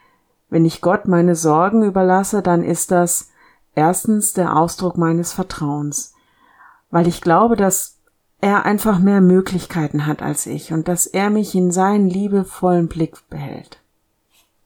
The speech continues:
Zweitens gebe ich ihm damit die Ehre,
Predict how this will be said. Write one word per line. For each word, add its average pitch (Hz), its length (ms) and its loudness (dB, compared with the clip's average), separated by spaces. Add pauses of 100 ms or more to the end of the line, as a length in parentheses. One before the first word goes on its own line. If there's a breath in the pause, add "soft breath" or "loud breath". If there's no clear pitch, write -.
Zweitens 180 600 0 (520 soft breath)
gebe 226 260 0
ich 208 200 -6
ihm 190 420 0
damit 180 380 2
die 190 180 -6
Ehre, 147 420 -2